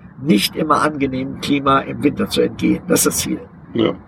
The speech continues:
Speaker 2: Und noch ein bisschen was zu lernen von der Welt.
Speaker 1: Und natürlich noch mehr zu sehen. Meine Frau war noch nie in Südamerika gewesen
Speaker 2: Ja.
Speaker 1: und, äh, deshalb freuen wir uns beide darauf. Äh,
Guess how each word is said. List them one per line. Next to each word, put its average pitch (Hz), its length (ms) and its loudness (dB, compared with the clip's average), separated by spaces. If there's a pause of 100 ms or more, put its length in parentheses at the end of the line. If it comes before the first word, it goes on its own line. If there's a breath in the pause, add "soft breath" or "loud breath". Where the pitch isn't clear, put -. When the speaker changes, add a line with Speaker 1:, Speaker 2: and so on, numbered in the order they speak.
(420)
Speaker 2:
Und 147 160 4
noch 139 120 6
ein 131 80 4
bisschen 127 280 0
was 120 200 -2
zu - 100 -2
lernen 127 320 -2
von 131 220 -2
der 113 100 0
Welt. 104 260 0 (200)
Speaker 1:
Und 220 180 4
natürlich 226 460 4
noch 196 100 4
mehr 208 220 6
zu 180 160 0
sehen. 220 180 4
Meine 160 220 4
Frau 175 260 2
war 170 140 4
noch 156 120 0
nie 165 160 -4
in 151 60 -4
Südamerika 143 600 0
gewesen 185 500 0
Speaker 2:
Ja. 117 160 0
Speaker 1:
und, 156 320 -2
äh, 151 220 4 (500 loud breath)
deshalb 151 420 2
freuen 170 280 2
wir 147 60 6
uns 143 120 0
beide 156 300 4
darauf. 190 640 0
Äh, 127 220 -2